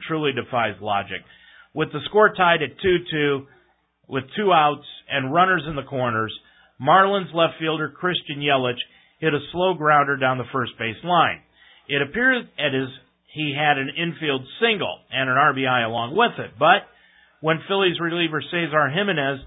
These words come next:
took the toss from first baseman Kevin Frandsen and applied the tag to Yelich, Buckner called Yelich out. Now, here's the problem.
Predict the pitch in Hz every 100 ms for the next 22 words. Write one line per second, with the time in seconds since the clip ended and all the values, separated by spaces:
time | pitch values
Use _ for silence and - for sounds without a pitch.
0 | - 214 214 190 160 160 156 - 151 135
1 | 160 143 - 139 127 131 123 135 123 110
2 | 107 214 226 202 - 127 127 - _ _
3 | _ _ _ - 135 135 160 170 135 123
4 | - 226 233 170 131 123 113 113 120 -
5 | _ _ _ _ _ _ 165 190 - 196
6 | 180 _ - 151 151 139 117 113 117 131
7 | - 208 214 131 - 123 127 180 190 -
8 | 165 208 233 226 143